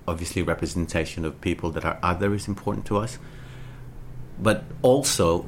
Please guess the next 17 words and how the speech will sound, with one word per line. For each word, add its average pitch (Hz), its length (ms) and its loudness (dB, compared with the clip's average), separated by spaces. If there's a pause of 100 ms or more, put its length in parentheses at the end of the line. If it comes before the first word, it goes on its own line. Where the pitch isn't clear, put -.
(120)
because - 280 -4
we 95 120 6
are 92 180 6
existing 82 600 -2 (140)
currently 85 420 2
in 76 120 -2
the 80 80 0
independent 78 580 -2
world, 80 380 0 (140)
is - 140 -4
having 95 420 4
those 92 280 4
people, 80 520 -2 (760)
um, 80 420 2 (840)
um, 87 340 4
that, 98 300 2
that, 92 180 2